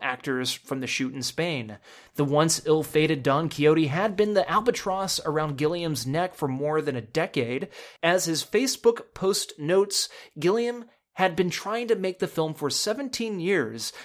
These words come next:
and the disastrous initial production starring Johnny Depp was painfully chronicled in the warts and all documentary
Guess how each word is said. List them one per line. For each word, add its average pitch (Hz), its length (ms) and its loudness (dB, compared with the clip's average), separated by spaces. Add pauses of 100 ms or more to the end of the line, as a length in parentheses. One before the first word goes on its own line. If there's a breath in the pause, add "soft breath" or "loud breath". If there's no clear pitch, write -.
(160 loud breath)
and 185 120 4
the 175 60 6
disastrous 202 800 0
initial 175 500 -2
production 147 500 -2
starring 123 440 -2
Johnny 123 340 -2
Depp 147 360 0 (260 loud breath)
was 226 200 6
painfully 277 540 -6
chronicled 208 680 -2
in 165 160 -2
the 151 140 -2
warts 180 460 0
and 190 120 -2
all 160 160 0
documentary 185 720 0